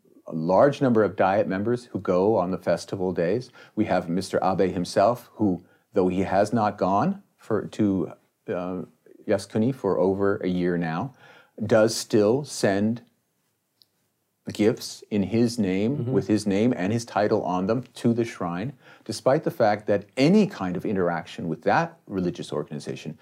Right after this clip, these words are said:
Speaker 1: immediately sets off the Chinese and South Koreans.
Speaker 2: It sure does. And it's, I think it's a little bit unfair. Yasukuni is the, uh, registered, uh, place of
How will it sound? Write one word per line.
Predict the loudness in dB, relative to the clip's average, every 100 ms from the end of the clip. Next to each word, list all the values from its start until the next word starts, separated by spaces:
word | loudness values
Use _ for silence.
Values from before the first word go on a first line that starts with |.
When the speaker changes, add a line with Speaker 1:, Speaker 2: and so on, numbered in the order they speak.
| -20 -2
Speaker 1:
immediately | 4 6 6 4 0
sets | -2 -2 0
off | -2 -2 -6
the | -10
Chinese | -6 -6 -4 -6 -8
and | -8
South | -6 -8
Koreans. | -6 -10 -10 -16 -20 _ -6
Speaker 2:
It | -2
sure | 4 4
does. | 4 2 2 0
And | 0
it's, | 0 -2 -10 -16 0
I | 2
think | 4 2 2
it's | 0
a |
little | 2 4 4
bit | 2 0 0
unfair. | 0 0 0 2 2 0 -6 -20 _
Yasukuni | 4 4 4 -2 0 2 2 2
is | 4 6 8 6 0 -14 _ -10
the, | -4 2 4 4 2 0 _
uh, | -2 0 2
registered, | 4 4 4 0 0 0 0 -8 _ _ _
uh, | -8 -8
place | -6 0 2 0 -4
of | -4 -4 -6